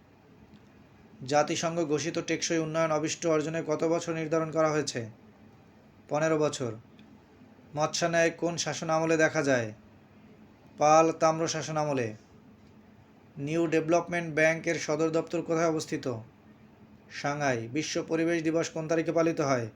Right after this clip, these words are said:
পাঁচে জুন। বাগেরহাটের মিঠাপুকুর কে খনন করেন? সুলতান নুস-, নুসরত শাহ। বাংলাদেশের কোন নৃগোষ্ঠীর উৎসব সাংহাই?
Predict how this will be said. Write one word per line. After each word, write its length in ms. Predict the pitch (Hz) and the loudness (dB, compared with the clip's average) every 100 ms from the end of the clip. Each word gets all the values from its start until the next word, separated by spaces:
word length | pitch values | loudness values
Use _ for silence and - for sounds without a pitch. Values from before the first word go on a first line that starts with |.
| - - - - - - - - - - - - - | -20 -20 -20 -20 -20 -20 -20 -20 -20 -20 -20 -20 -2
পাঁচে 300 | 147 165 147 | 0 0 -2
জুন। 320 | 147 131 113 - - - - - - - - - - - - - - - - - - - - - - - | -2 -4 -8 -16 -20 -20 -20 -20 -20 -20 -20 -20 -20 -20 -20 -20 -20 -20 -20 -20 -20 -20 -20 -20 -20 -2
বাগেরহাটের 760 | 135 143 165 156 165 170 175 | 2 6 6 6 4 4 2
মিঠাপুকুর 600 | 151 156 170 160 160 165 156 | 0 -2 -2 -2 -2 -2 -2
কে 200 | 170 160 | -4 -2
খনন 320 | 170 165 160 | -2 -2 0
করেন? 320 | 156 143 117 107 - - - - - - - | 0 0 -2 -10 -18 -20 -20 -20 -20 -20 -16
সুলতান 460 | - 151 170 160 | -4 -2 0 0
নুস-, 260 | 160 156 - - | -2 -6 -10 -10
নুসরত 420 | 156 156 170 165 | -8 -4 -4 -4
শাহ। 240 | - 143 - - - - - - - - - - - | 0 0 -2 -10 -20 -20 -20 -20 -20 -20 -20 -20 -2
বাংলাদেশের 520 | 143 160 165 - 175 | 0 0 -2 -2 -4
কোন 280 | - 165 170 | -2 -2 -2
নৃগোষ্ঠীর 640 | 165 165 165 165 151 - | -2 0 0 -2 -4 -4
উৎসব 360 | 156 156 - 165 | -4 -4 -4 -4
সাংহাই? 520 | - 156 156 139 117 | -2 -2 0 0 0